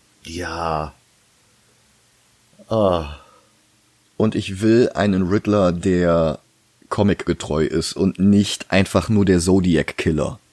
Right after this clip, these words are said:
Speaker 2: wie
Speaker 1: Mhm.
Speaker 2: hier in dem Trailer. Ich halte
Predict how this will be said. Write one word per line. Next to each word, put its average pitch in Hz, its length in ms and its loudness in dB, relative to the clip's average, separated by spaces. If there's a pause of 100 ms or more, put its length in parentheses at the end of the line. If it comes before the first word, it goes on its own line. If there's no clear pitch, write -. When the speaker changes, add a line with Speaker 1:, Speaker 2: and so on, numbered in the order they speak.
(120)
Speaker 2:
wie 85 180 -2
Speaker 1:
Mhm. 87 40 2
Speaker 2:
hier 87 380 2 (100)
in 80 120 -2
dem 78 140 0
Trailer. 78 420 0 (3750)
Ich 120 200 -2
halte 131 500 0